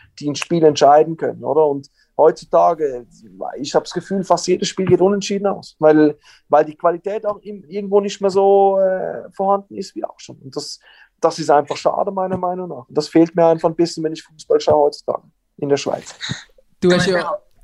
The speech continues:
Speaker 2: ähm, du bist genau auch so ein Spieler gewesen, wo die Spiel hat können entscheiden irgendwie, wo man, also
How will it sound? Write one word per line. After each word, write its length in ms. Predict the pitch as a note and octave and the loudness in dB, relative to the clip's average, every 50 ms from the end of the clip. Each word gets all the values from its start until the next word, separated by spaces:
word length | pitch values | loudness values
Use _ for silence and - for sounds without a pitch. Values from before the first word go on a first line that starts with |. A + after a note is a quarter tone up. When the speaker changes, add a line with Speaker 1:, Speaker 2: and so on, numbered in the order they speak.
| _ _ _ _ _ - | _ _ _ _ _ -6
Speaker 2:
ähm, 520 | D#3+ E3 E3 E3 E3 D#3+ D#3+ D#3+ D#3 - _ | -2 -2 -2 -2 -4 -10 -12 -14 -16 -18 _
du 80 | - F#3+ | -6 -4
bist 160 | F#3 G3 - | -2 -2 -2
genau 280 | - F#3 F3 F3 G3 G3+ | -4 -4 -4 -4 -4 -4
auch 100 | G3 A3 | -4 -4
so 80 | - | -4
ein 120 | A#3 A3+ G#3+ | -6 -6 -6
Spieler 320 | - - A3 A3 A3 A3+ | -6 -6 -6 -6 -6 -8
gewesen, 220 | G#3 - - G#3 D#3 | -10 -12 -14 -12 -12
wo 100 | D3+ C#3+ | -12 -12
die 120 | D3+ D3+ | -14 -14
Spiel 440 | - - - F3+ F3 F#3 G3 F#3+ F3 | -14 -12 -8 -6 -6 -4 -6 -6 -8
hat 120 | E3+ E3 | -12 -12
können 340 | - - E3+ E3 D#3+ D#3 D3 | -12 -10 -10 -10 -10 -12 -14
entscheiden 640 | C3+ C3 B2 - - D3+ B2 B2 E3+ F#3+ G3 F#3 F#3 | -14 -16 -16 -14 -14 -12 -12 -12 -12 -14 -14 -14 -14
irgendwie, 400 | F3+ F3+ F#3 F3+ F3 F3+ F3 D#3 | -16 -16 -16 -14 -12 -12 -10 -8
wo 140 | D3 D3+ C#3+ | -8 -10 -10
man, 160 | C#3+ C#3 - | -10 -10 -8
also 240 | - D3+ C#3+ D3+ | -6 -6 -6 -6